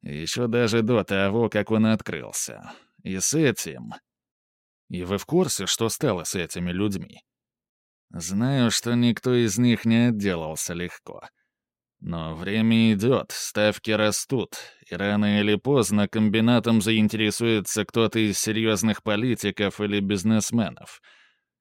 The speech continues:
Или еще кое-кто. Один очень неприятный в общении человек. Очень опасный». «И кто это?» «Генерал Кравцов.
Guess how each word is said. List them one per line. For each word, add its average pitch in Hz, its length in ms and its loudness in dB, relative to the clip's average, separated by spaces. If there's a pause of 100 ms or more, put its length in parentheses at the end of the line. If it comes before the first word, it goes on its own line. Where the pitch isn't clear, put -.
(120)
Или 117 180 -6
еще 123 460 2
кое-кто. 85 720 -6 (140)
Один 107 400 -2
очень 113 400 2
неприятный 110 640 2
в 98 80 0
общении 98 600 2
человек. 87 760 -4 (560)
Очень 92 460 -4
опасный». 113 640 -2 (1080)
«И 85 160 -8
кто 147 260 4
это?» - 400 -2 (840)
«Генерал 127 640 2
Кравцов. - 920 -4